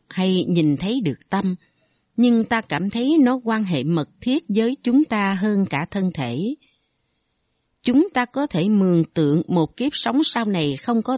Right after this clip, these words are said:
thân, nhưng ta không thể nào tưởng tượng được một kiếp sống không có tâm. Tuy nhiên, sự hiểu biết của chúng ta về tâm thật nhỏ nhoi và sự kiểm soát của ta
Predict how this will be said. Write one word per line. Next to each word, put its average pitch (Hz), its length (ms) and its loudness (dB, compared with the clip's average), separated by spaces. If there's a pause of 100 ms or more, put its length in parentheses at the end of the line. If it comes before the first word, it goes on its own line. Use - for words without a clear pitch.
thân, 226 260 0 (760)
nhưng 214 360 4
ta 226 200 -2
không 247 240 0
thể 180 200 -2
nào 160 220 0
tưởng 165 380 0
tượng 151 380 0
được 147 260 -2
một 160 360 -2
kiếp 254 180 -2
sống 247 420 0
không 220 200 -2
có 220 140 -6 (140)
tâm. 208 260 -2 (1040)
Tuy 233 140 2
nhiên, 214 400 4 (380)
sự 170 300 0
hiểu 165 180 2
biết 269 280 0
của 170 140 0
chúng 269 320 2
ta 240 240 -2 (100)
về 165 200 2 (100)
tâm 220 300 -2 (100)
thật 170 140 -2 (140)
nhỏ 170 340 0
nhoi 240 380 2 (320)
và 160 380 -2
sự 147 300 0
kiểm 151 200 -2
soát 285 320 -4
của 170 140 -2
ta 208 260 -6